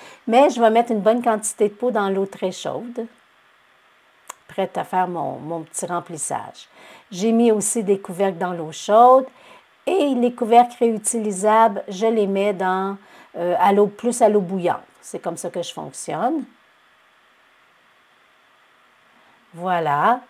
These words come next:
Notre vingt minutes de cuisson est terminée. Il va nous rester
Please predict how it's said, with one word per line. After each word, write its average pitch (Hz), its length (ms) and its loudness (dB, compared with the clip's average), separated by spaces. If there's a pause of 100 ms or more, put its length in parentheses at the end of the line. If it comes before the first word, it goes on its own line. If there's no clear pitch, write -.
(1200)
Notre 175 260 -8
vingt 196 160 -2
minutes 190 400 -4
de 190 80 0
cuisson 220 500 -2
est 185 140 -4
terminée. 170 760 -4 (1080)
Il 196 100 -6
va 196 120 -2
nous 202 140 0
rester 262 480 0